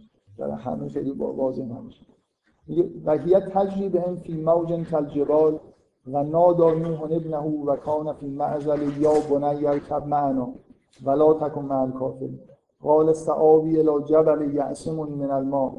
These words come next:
قال لا عاصم الیوم من امر الله الا من رحم و حال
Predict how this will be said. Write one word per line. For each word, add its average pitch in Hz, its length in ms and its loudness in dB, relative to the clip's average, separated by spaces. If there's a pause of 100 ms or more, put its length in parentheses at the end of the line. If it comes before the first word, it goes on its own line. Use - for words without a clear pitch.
(600)
قال 147 340 2
لا 156 120 6
عاصم 143 460 4
الیوم 135 480 -2
من 131 220 -4
امر 131 180 -6
الله 127 340 -8 (220)
الا 139 380 0
من 131 260 -4
رحم 131 240 -6 (720)
و 131 100 -6
حال 156 400 4